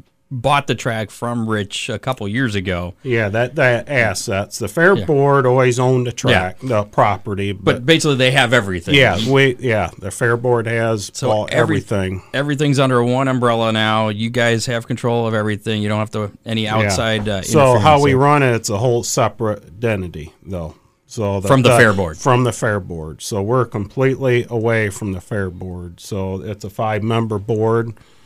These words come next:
Speaker 2: and, and we get to run it as we need to
Speaker 1: Okay.
Speaker 2: to make it successful.
Speaker 1: Big question. Uh, anything, uh,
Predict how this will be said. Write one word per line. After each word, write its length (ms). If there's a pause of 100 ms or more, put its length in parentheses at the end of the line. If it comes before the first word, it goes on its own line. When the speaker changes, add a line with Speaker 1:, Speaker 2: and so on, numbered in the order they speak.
(240)
Speaker 2:
and, 560
and 540
we 160
get 240
to 80
run 260
it 140 (100)
as 440 (920)
we 160
need 320
to 280 (440)
Speaker 1:
Okay. 160
Speaker 2:
to 60
make 260
it 140
successful. 760 (300)
Speaker 1:
Big 120
question. 580
Uh, 260 (160)
anything, 580
uh, 380